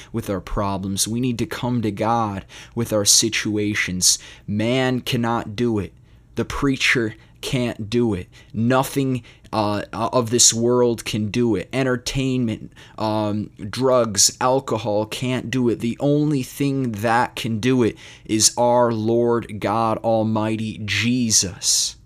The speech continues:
If we're lacking stability, if we're lacking consecration, separation within, within this time, if we're lacking where to go,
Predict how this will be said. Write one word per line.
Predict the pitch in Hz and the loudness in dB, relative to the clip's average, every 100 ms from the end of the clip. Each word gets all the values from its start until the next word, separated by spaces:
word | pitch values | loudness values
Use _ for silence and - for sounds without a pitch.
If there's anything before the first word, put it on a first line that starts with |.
| - - - - - - - - - - _ - - - - - - | -20 -20 -20 -20 -20 -20 -20 -20 -20 -20 _ -20 -20 -20 -20 -16 -14
If | - 107 | -10 -8
we're | 113 | -4
lacking | 110 101 110 113 - 104 98 - - - - - - - - | -2 -2 -2 -2 -4 -6 -6 -10 -20 -20 -20 -20 -20 -20 -14
stability, | - - 113 92 104 101 101 87 - - - - - - - - - | -2 0 0 0 0 -2 -6 -12 -16 -20 -20 -20 -20 -20 -20 -20 -16
if | 110 | -6
we're | 110 | -2
lacking | 104 107 120 113 - 107 104 98 - - - - - - - - - - | 0 2 2 0 -2 -4 -4 -6 -14 -20 -20 -20 -20 -20 -20 -20 -20 -14
consecration, | - 113 107 - - - 101 95 - 90 90 | -6 -2 2 2 0 -2 -2 0 -2 -2 0
separation | - 104 - 104 101 101 - 95 95 | 2 0 0 -2 0 0 -2 -4 -6
within, | 98 92 98 - | -6 -4 -6 -4
within | 107 101 95 | -6 -2 -2
this | 92 - | 0 -2
time, | 101 95 | -2 -4
if | 98 | -4
we're | 113 | -4
lacking | 113 107 113 113 113 104 101 95 - - - - - - - - - | -2 0 0 0 -2 -4 -4 -6 -14 -20 -20 -20 -20 -20 -20 -20 -16
where | - 101 110 110 | -6 2 4 4
to | 101 | 0
go, | 98 98 90 90 | 0 -2 -2 -6